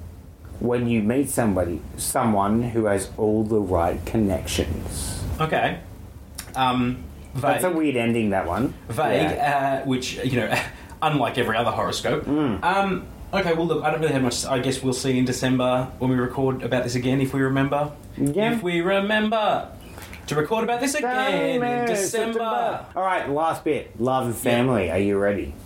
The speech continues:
Speaker 2: Sure.
Speaker 1: Lines may be blurred in a platonic relationship in February or April, calling for conversation. If single, this could be the start of something special. If attached,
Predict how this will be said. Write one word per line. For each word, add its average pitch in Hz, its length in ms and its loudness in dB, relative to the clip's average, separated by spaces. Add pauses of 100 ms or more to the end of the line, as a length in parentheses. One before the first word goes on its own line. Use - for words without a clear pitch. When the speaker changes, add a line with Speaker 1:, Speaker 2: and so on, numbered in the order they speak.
(120)
Speaker 2:
Sure. 113 420 -2 (560)
Speaker 1:
Lines 190 640 2
may 208 160 2
be 208 140 2
blurred 180 560 2
in 151 180 -2
a 139 80 0
platonic 160 560 0
relationship 147 720 0
in 120 240 0
February 123 1040 0
or 107 280 0
April, - 560 -6 (440)
calling 127 400 2
for 107 100 0
conversation. 90 760 0 (2500)
If 220 160 2
single, 135 600 2 (320)
this 160 220 0
could 135 240 -4
be 123 160 0
the 107 100 0
start 120 360 -2
of 117 80 -2
something 117 340 0
special. - 500 -4 (840)
If 135 140 0
attached, - 800 -2